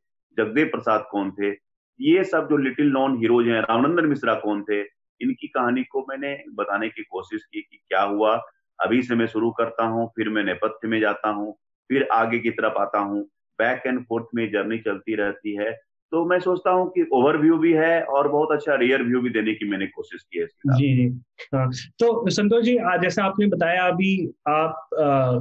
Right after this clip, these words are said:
Speaker 2: खुद भी बिहार से ही हैं। आ, दो हज़ार आठ से Indian Express के लिए, आ, बिहार cover कर रहे हैं, तो जाहिर सी बात है कि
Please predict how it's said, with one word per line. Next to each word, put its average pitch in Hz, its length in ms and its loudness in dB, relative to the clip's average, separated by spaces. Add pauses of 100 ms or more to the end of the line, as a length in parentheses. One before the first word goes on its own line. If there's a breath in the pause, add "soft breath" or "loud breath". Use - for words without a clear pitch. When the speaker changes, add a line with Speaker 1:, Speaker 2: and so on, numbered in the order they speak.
Speaker 2:
खुद 170 260 -2
भी 190 220 2
बिहार 147 320 0
से 170 180 0
ही 165 120 2
हैं। 151 240 0 (600 soft breath)
आ, 131 220 2
दो 151 240 4
हज़ार 165 360 2
आठ 143 260 0
से 165 580 0
Indian 151 260 2
Express 151 460 -2
के 156 80 -2
लिए, 147 360 0
आ, 127 340 -2
बिहार 135 400 2
cover 139 240 2
कर 131 200 -2
रहे 123 160 0
हैं, 143 140 -4 (640)
तो 180 540 2
जाहिर 165 400 2
सी 220 180 0
बात 180 320 0
है 196 120 2
कि 196 520 2